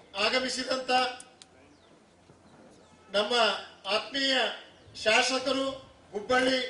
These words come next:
ಧಾರವಾಡ ಸೆಂಟ್ರಲ್ ಕ್ಷೇತ್ರದ ಶಾಸಕರು ಶ್ರೀ ಮಹೇಶ್ ತೆಂಗಿನಕಾಯಿ ಅವರಿಗೂ ಕೂಡ ನಾನು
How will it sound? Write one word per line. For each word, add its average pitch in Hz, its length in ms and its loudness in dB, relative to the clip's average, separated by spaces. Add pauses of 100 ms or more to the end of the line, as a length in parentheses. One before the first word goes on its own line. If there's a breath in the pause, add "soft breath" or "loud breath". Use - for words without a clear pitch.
(800)
ಧಾರವಾಡ 240 380 6
ಸೆಂಟ್ರಲ್ 240 520 -2
ಕ್ಷೇತ್ರದ 240 680 0
ಶಾಸಕರು 254 680 2 (1120)
ಶ್ರೀ 240 280 -2
ಮಹೇಶ್ 247 380 4
ತೆಂಗಿನಕಾಯಿ 254 640 2
ಅವರಿಗೂ 247 380 2
ಕೂಡ 240 160 2 (960)
ನಾನು 233 320 2